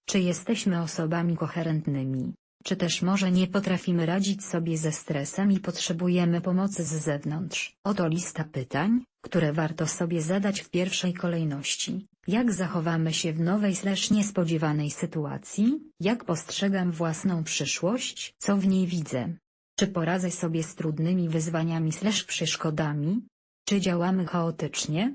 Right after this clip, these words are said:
Czy panujemy nad tym, co dzieje się w naszym życiu? Czy odnajdujemy sens w naszych działaniach? Jeśli umiemy sobie poradzić z każdą sytuacją, widzimy sens w naszych działaniach i panujemy nad dotychczasowymi poczynaniami, oznacza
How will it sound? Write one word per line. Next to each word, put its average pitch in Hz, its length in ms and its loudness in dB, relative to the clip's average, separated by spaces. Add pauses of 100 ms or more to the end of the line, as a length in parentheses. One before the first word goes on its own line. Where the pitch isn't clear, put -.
(100)
Czy 202 120 0
panujemy 180 520 2
nad 165 220 -2
tym, 226 320 2 (220)
co 175 180 0
dzieje 185 300 2
się 165 180 0
w 156 60 -4
naszym 165 400 2
życiu? 160 540 -4 (100)
Czy 208 160 -2
odnajdujemy 185 720 4
sens 160 360 -2
w 160 120 0
naszych 165 320 -2
działaniach? 160 920 0
Jeśli 170 360 0
umiemy 170 380 2
sobie 208 340 0
poradzić 185 480 0
z - 100 -8
każdą 196 380 0
sytuacją, 151 800 -2 (220)
widzimy 180 420 2
sens 160 340 0
w 160 120 0
naszych 165 300 -2
działaniach 170 580 0
i 196 80 -4
panujemy 160 520 2
nad 156 200 0
dotychczasowymi 170 920 0
poczynaniami, 180 760 2
oznacza 160 580 -2